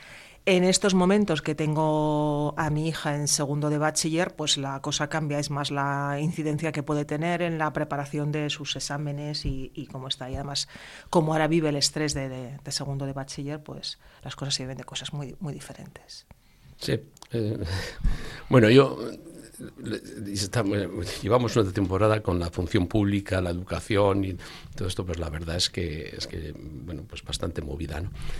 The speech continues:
Speaker 2: Y por otro lado, pues, a, la verdad es que, es que hay bastante polémica también con esto de la, de la educación, porque, bueno, pues que si las concertadas, somos el, el país con más concertadas,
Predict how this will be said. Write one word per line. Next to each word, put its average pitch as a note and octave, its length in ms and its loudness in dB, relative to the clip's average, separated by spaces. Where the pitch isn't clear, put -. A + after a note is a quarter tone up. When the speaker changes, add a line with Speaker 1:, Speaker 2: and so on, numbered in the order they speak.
Speaker 2:
Y G#2 100 -4
por - 160 2
otro G2 160 0
lado, C3+ 140 2
pues, - 160 -2
a, - 320 -8
la F#2 180 -4
verdad F2 240 -4
es D#3+ 140 -2
que, G#2 260 -4
es - 100 -2
que - 100 -4
hay D3 40 -2
bastante G#2 360 -4
polémica G2 500 -4
también F2 180 -4
con F2 160 -6
esto E2+ 220 -4
de E2 100 -4
la, D#2+ 260 -4
de E2 180 -6
la D#2+ 100 -4
educación, D#2 580 -2
porque, E2+ 460 -6
bueno, G2+ 220 -2
pues - 220 -6
que - 100 -6
si - 140 -2
las E2 180 -4
concertadas, - 460 -6
somos B2+ 220 -2
el, F2 260 -2
el D#2+ 100 -8
país F2 240 -6
con G2+ 140 -4
más E2+ 120 -6
concertadas, E2 680 -6